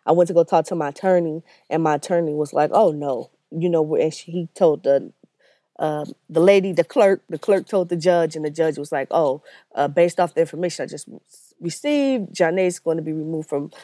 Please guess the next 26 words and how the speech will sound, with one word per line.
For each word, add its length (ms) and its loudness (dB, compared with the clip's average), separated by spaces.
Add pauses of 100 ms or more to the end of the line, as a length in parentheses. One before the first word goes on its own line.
(180)
this 180 0
home 400 0
effective 480 -2
immediately." 840 -2 (240)
And 100 0
she 160 -2
had 140 2
me 100 -6
go 160 0
back 360 2
to 120 -4
the 60 -4
back 260 -2
with 100 -4
my 140 -4
attorney, 380 -6
and 100 -4
my 120 -4
attorney 320 -4
asked 280 -2
who 80 -4
I 60 0
wanted 260 -8
to 100 -10
live 240 -2
with. 240 0